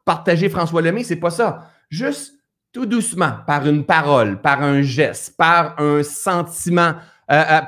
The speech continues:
partagé. Juste incarner cette pleine conscience-là. Se permettre. Et permettre à l'autre qui va réagir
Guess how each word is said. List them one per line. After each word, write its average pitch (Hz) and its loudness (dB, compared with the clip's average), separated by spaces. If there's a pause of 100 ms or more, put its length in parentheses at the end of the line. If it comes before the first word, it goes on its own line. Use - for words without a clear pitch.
partagé. 160 -2 (160)
Juste 254 -10 (540)
incarner 190 -6
cette 147 -12
pleine 110 -8
conscience-là. 104 -16 (640)
Se - -4
permettre. 165 -2 (540)
Et 170 -2
permettre 262 -2 (100)
à 165 2
l'autre 247 0 (240)
qui 185 -6
va 180 0
réagir 226 -2